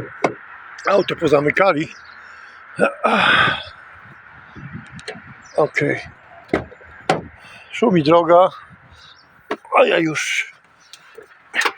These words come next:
lżejszy. Także dzisiaj mi się to udało wymyśleć, moi drodzy, tak po prostu pisałem sobie na,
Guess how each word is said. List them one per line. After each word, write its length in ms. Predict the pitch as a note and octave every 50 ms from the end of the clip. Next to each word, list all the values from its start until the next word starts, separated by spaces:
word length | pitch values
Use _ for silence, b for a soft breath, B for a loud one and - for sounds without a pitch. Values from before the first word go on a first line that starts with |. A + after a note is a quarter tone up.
| B B B B B B B B B B - -
lżejszy. 680 | G3+ G#3 D#3 D#3+ F3+ F3 E3 D3+ - - G3 A3+ - - B B B B B B B B - _ _ - - - - - - - - - - - - _ _ _ _ _ _ - _ _ _ _ _ _ _ _ - B B B B B B B B B B B B B B B B B B B B B B B B B B B B B B B B B B -
Także 280 | - F3 E3+ C#3 D3+ D3+
dzisiaj 300 | E3+ G#3 - - F#3 F3
mi 100 | D3+ -
się 120 | - D#3+
to 120 | C#3 - F3
udało 560 | F3 F3+ D3+ E3 D#3+ D#3 D3+ D3+ D#3 D3 - B B B B B B B _ _ _ b b b b b b b b b b b b b _ -
wymyśleć, 760 | D3+ D#3 F#3 C4 - - - D#3+ D#3+ D3+ - - - - -
moi 200 | F3+ E3+ D#3+ D#3+
drodzy, 420 | C#3 D#3+ E3 D#3+ D3 C3+ E3+ D#3 C#3+
tak 180 | - D#3 -
po 140 | - - D3
prostu 540 | - - E3 D#3 - - F3 D#3+ D#3 D3+ - B B B B B B B B B - _ _ _ _ _ _ _ _ _ _ _ _ _ _ _ _ _ _ _ _
pisałem 520 | _ G#3 - - - G3+ F#3 E3+ D3+ C3+ B2+
sobie 360 | - D3+ C3+ C3 C#3 C3+ C#3
na, 200 | C3+ C3+ C3